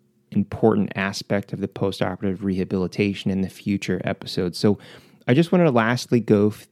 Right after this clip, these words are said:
through a few reminders of things that I've touched on throughout this operative procedure, um, and things to kind of keep in mind when you're doing this surgery. So, um, first, we're gonna talk about, again, risks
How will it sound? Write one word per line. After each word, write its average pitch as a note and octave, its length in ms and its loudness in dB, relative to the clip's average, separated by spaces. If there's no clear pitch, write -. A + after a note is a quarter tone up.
through G#2+ 460 2
a - 80 0
few C3+ 320 0
reminders G2+ 680 2
of F2+ 120 -2
things A2 360 6
that G#2 100 4
I've F#2+ 180 0
touched - 320 -2
on F2+ 340 0
throughout G#2+ 540 4
this G#2+ 180 2
operative G2+ 600 2
procedure, G2+ 640 2
um, F#2 380 -2
and A2+ 140 4
things B2 300 6
to C3+ 80 2
kind G#2 180 2
of F#2+ 140 -2
keep - 220 0
in G2+ 120 4
mind F#2+ 460 0
when G2+ 160 4
you're G2 60 4
doing F#2+ 540 2
this G2+ 260 0
surgery. F2 540 -6
So, G#2 400 2
um, F#2+ 260 0
first, D3 460 2
we're A2 60 2
gonna A2 120 4
talk G#2+ 300 2
about, G2+ 180 2
again, F#2+ 340 0
risks - 760 0